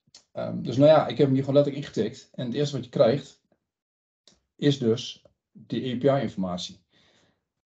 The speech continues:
En da-, vanuit daar kan je dus doorklikken naar,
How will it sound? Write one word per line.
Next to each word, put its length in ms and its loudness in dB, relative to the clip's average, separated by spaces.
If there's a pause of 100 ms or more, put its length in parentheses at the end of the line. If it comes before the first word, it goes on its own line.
(720)
En 140 -2
da-, 80 0
vanuit 220 2
daar 200 4
kan 160 2
je 60 -2
dus 140 0
doorklikken 760 0 (500)
naar, 400 -2